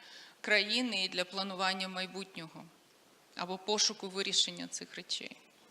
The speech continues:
І ще один факт вам приведу, який не оголошується в Україні, про який мало хто знає.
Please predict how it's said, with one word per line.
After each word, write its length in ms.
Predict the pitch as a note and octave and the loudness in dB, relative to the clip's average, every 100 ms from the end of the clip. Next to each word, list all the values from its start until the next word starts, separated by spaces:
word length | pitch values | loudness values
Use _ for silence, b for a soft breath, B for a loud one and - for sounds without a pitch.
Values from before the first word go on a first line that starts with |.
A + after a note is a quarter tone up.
| B B B B B B B B | B B B B B B B B
І 80 | G3+ | 6
ще 260 | - C4+ | 8 10
один 260 | C#4+ C4+ C4 | 8 6 4
факт 320 | - C#4 C4+ | 6 4 4
вам 160 | B3+ A#3+ | 0 0
приведу, 440 | A#3 A3 A3+ C4 | 0 2 2 4
який 640 | C4 A3 - A#3+ A#3 A3+ - | 4 4 2 2 4 2 -4
не 360 | G#3 G#3+ B3 - - | -4 0 0 0 -2
оголошується 1000 | A3 G#3+ A3 A3 A#3+ - G3+ F#3+ - | -4 -2 -2 0 2 2 2 0 -2
в 80 | F3+ | -4
Україні, 560 | F#3+ - G#3+ A3+ A3 G3+ | -8 -2 0 0 0 -4
про 160 | - | -4
який 260 | G3 - G#3+ | -6 -2 -4
мало 300 | G#3 G#3+ G#3 | -2 -2 -2
хто 260 | G3+ - G3 | -6 -6 -4
знає. 520 | F#3 F#3 F#3 E3+ | -4 -6 -8 -8